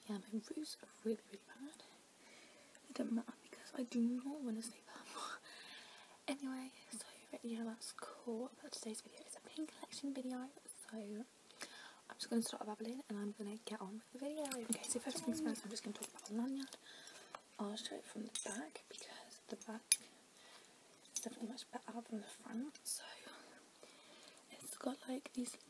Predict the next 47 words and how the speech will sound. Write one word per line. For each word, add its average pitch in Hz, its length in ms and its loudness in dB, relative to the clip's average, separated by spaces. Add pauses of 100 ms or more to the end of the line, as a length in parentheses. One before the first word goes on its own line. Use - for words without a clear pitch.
(300)
lovely, - 440 2 (200)
uh, 247 40 0
swirls - 720 0
and - 100 -10
twirls, 214 460 2
and - 120 -6
it's - 120 -2
got 254 160 2
a - 80 -6
few 196 120 4 (200)
flowers 247 520 4
on - 160 -16
there. 311 200 4 (920)
So - 140 -10
yeah, 240 220 2
we - 100 -14
love 220 200 -12
that. 254 220 2 (760)
Looking 220 240 4
good. 262 200 0 (540)
And 240 100 4
then 233 100 6
we 240 80 8 (120)
have 233 80 -4 (220)
princesses 214 800 2
down 202 160 2
at 233 60 -4
the - 200 -18
bottom. 240 200 4
They 214 100 8
are 202 120 2
on 196 100 -2
the - 80 -6
front 240 280 2
as - 140 -6
well, 196 140 -2
but 214 100 -6
obviously - 220 -8
'cause - 100 -6
there's - 160 -8
pins 302 340 2
on 285 100 6
there, 277 100 4
you 254 160 -2
cannot - 280 -2
see - 220 -2
them. 226 320 0